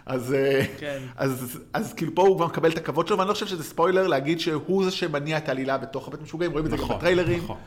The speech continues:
Speaker 1: זאת אומרת, אני לא חושב שזה ספוילר מדי להגיד, כמובן שאיך הוא עושה את זה נדבר בספוילרים, ולכן זה כן מגיע לו השם, אמ, אה, וגם, ואולי חשוב להגיד, הדמות של דיוויד דן היא מאוד סטטיסט כמעט, באמת, שוב הופעה מדהימה של מקאבוי,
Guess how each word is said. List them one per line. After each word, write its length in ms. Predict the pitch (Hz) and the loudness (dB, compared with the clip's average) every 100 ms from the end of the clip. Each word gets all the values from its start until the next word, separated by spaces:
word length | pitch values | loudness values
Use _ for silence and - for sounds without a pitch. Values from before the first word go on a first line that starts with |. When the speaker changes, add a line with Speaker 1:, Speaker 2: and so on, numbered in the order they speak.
| - | -18
Speaker 1:
זאת 100 | - | -12
אומרת, 140 | 120 131 | -10 -6
אני 80 | |
לא 40 | 139 | -6
חושב 180 | 139 139 | -4 -8
שזה 460 | 127 123 131 127 123 | -8 -4 -2 -2 -4
ספוילר 440 | - 147 156 156 | -6 -2 0 0
מדי 260 | 160 165 165 | -2 -2 0
להגיד, 420 | 160 165 175 120 | 0 -2 -6 -8
כמובן 220 | - 117 | -10 -10
שאיך 360 | 120 113 - 147 | -8 -8 -4 -6
הוא 100 | - | -6
עושה 140 | 120 | -6
את 40 | 123 | -6
זה 80 | 117 | -6
נדבר 280 | 107 113 | -8 -8
בספוילרים, 680 | 110 - - 214 208 160 160 170 - - - - - - - | -8 -10 -2 0 0 -2 -8 -10 -18 -20 -20 -20 -20 -20 -8
ולכן 500 | 147 151 - 185 170 | -2 -2 -2 -2 -2
זה 80 | 143 | -4
כן 200 | - 180 | -4 -4
מגיע 280 | 180 185 185 | 0 2 4
לו 140 | 180 | 4
השם, 340 | 180 - 190 190 - - - - - - - | 0 -2 -2 -4 -10 -16 -20 -20 -20 -20 -14
אמ, 40 | 135 120 120 117 117 117 117 - - - - - | -8 -6 -6 -8 -10 -12 -16 -18 -20 -20 -8 -2
אה, 40 | 131 | -2
וגם, 180 | 131 127 120 120 - 123 | -2 -4 -6 -12 -18 -10
ואולי 540 | 123 120 117 120 127 | -4 -4 -4 -4 -4
חשוב 180 | 127 143 | -6 -6
להגיד, 320 | 131 131 123 | -6 -6 -6
הדמות 440 | 120 120 123 147 151 | -4 -4 -4 -8 -6
של 140 | 160 | -2
דיוויד 300 | 143 139 139 | -2 -2 -2
דן 200 | 139 139 | -2 -2
היא 100 | 135 | -6
מאוד 240 | 123 139 | -6 -6
סטטיסט 500 | - 117 - 202 - - | -6 -14 -8 -8 -8 -12
כמעט, 340 | 196 185 180 | -4 -4 -4
באמת, 240 | 160 165 | -6 -8
שוב 180 | 160 175 | -4 -4
הופעה 220 | 156 - | -2 -2
מדהימה 280 | 147 139 135 | -2 -4 -6
של 140 | - 123 | -8 -4
מקאבוי, 500 | 143 185 170 175 | -4 -4 -4 -4